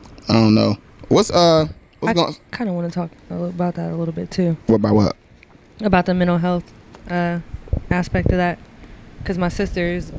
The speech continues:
Speaker 2: also going through something. I won't really put her details out there.
Speaker 1: Mm-hmm.
Speaker 2: Um, I don't know the specifics of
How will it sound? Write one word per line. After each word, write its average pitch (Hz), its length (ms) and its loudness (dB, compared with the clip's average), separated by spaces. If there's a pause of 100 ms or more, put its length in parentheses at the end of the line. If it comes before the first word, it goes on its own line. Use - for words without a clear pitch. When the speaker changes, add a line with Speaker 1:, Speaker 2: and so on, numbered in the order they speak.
(100)
Speaker 2:
also 185 280 -2
going 180 260 0
through 190 140 -6
something. 185 420 -8
I 185 100 0
won't 175 240 0
really 175 220 -4
put 180 240 -2
her 185 140 0
details 185 400 -4
out 180 180 -4
there. 190 220 -8 (240)
Speaker 1:
Mm-hmm. 113 440 -14
Speaker 2:
Um, 180 200 -4
I 180 100 -2
don't 226 140 2
know 220 120 2
the 208 100 0
specifics 202 760 -6
of 185 240 -4